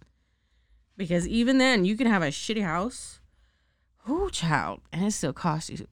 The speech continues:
an arm and a leg. Because nine dollars an hour does not get you shit. And I'm feeling that pinch. Ooh, honey, I'm feeling that pinch.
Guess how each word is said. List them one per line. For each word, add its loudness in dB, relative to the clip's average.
an -4
arm 2
and 4
a 2
leg. -6
Because -6
nine 0
dollars 2
an -2
hour -4
does -2
not -6
get -10
you 0
shit. -12
And -4
I'm -2
feeling -6
that -10
pinch. -16
Ooh, -4
honey, -4
I'm -12
feeling -14
that -20
pinch. -18